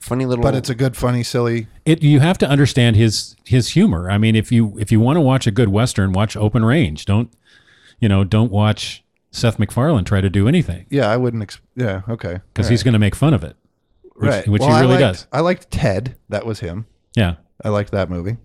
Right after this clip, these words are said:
Speaker 1: Yeah. No, that was good.
Speaker 2: I didn't see
Speaker 3: So
Speaker 2: Ted Two.
Speaker 1: Ted was great.
Speaker 3: Yeah, but
Speaker 1: Ted Two was
Speaker 3: Orville
Speaker 1: great.
Speaker 3: is, it, it's better than I thought it was gonna be. It's actually, it's funny, but it's enough Star Trek-y to, to fill that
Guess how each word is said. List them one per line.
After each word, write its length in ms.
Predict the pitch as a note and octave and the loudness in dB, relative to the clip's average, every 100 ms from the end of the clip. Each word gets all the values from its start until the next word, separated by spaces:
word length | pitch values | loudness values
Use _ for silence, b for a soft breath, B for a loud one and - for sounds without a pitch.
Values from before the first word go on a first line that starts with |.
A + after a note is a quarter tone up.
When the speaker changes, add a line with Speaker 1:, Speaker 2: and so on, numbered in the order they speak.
| _ - | _ -8
Speaker 1:
Yeah. 160 | G#2 G#2 _ _ _ | -8 -8 _ _ _
No, 120 | - F#2+ | -10 -4
that 120 | G#2+ | -2
was 160 | B2 F2 | -4 -4
good. 180 | E2 | -4
Speaker 2:
I 80 | F#2+ | -2
didn't 180 | A#2+ A2+ | -2 -2
see 40 | - | 2
Speaker 3:
So 200 | B2 A2+ | 2 2
Speaker 2:
Ted 180 | G2 | -2
Two. 100 | - | -8
Speaker 1:
Ted 160 | F2+ G#2+ | -4 -2
was 140 | F2+ | -2
great. 240 | D#2+ C#2+ E2+ _ _ - | -4 -6 -6 _ _ -2
Speaker 3:
Yeah, 240 | B2 F2+ - | -2 -2 -6
but 80 | - | -4
Speaker 1:
Ted 60 | F#2+ | 0
Two 40 | |
was 80 | B2+ | 2
Speaker 3:
Orville 260 | G3 F3+ G#2 | 4 2 2
Speaker 1:
great. 100 | G#2+ | 0
Speaker 3:
is, 260 | A2 - - _ | 0 -6 -14 _
it, 640 | _ - - - A#2 G#2 A#2+ | _ -20 -20 -6 -6 -6 -2
it's 180 | A2+ | -2
better 340 | F#2+ G2+ G2+ B2 | 0 0 2 2
than 140 | A2+ | 2
I 120 | A2 A2+ | 2 0
thought 200 | C3 F3 | 0 0
it 60 | |
was 120 | A#2 | 0
gonna 180 | - F#2 | 0 -2
be. 280 | E2 D#2+ E2 | -2 -6 -10
It's 220 | - A2+ - | -6 -4 -4
actually, 640 | G2 G#2 - B2 A#2 A2 - b b b b | -2 -2 -2 0 2 0 -4 b b b b
it's 240 | C3 G#2+ | -2 -2
funny, 540 | - - A2+ G#2+ D3 - | -6 -2 0 2 2 -2
but 140 | A2+ A2+ | -4 -2
it's 200 | A#2 - | -2 0
enough 540 | G#2 G2+ A2+ A#2+ - | 0 2 0 -2 -10
Star 320 | - - A2+ A2 | -10 -4 0 0
Trek-y 460 | - G#2 - C3 D#3+ | 0 -2 0 -2 -2
to, 320 | - G2 F#2+ - | -2 0 -2 -6
to 140 | - G#2 | -4 -4
fill 340 | - A#2 G#2 | 0 0 2
that 280 | F#2 G2 G2 | 0 -2 -2